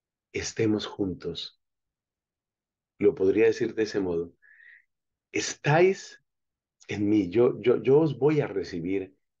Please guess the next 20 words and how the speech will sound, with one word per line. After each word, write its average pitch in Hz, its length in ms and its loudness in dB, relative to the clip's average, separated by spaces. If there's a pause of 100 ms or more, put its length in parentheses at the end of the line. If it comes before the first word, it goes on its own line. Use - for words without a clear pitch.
(220)
y 139 60 4
os 123 120 6
recibo 180 440 2
en 104 160 0
mí, 104 400 -4 (360)
y 113 60 -2
vamos 143 280 2
a 131 60 0
estar 110 320 -8
juntos. 85 680 -6 (880)
Es 123 140 2
decir, 165 280 4
que 160 100 2
este 185 180 4
versículo 151 560 0
tres 139 300 2
en 120 120 -2
realidad 98 640 -4 (1120)
es 107 160 -6
una, 139 480 2